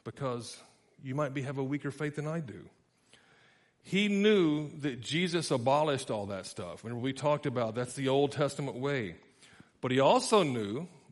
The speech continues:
that not everybody was there yet. In a church our size, we know the same thing.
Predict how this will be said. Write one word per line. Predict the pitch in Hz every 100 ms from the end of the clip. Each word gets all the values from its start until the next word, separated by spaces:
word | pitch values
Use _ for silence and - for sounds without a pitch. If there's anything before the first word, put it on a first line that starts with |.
| _
that | 131 139
not | 139 139 135
everybody | 139 143 113 107 120
was | 139 127
there | 160 175
yet. | 123 87 - - _ _ _ _ _ _ _ _
In | 131
a | 139
church | - 180 175
our | 185 208
size, | - 160 139 139
we | 127 170
know | 170
the | 151
same | - 165 151
thing. | 214 220 85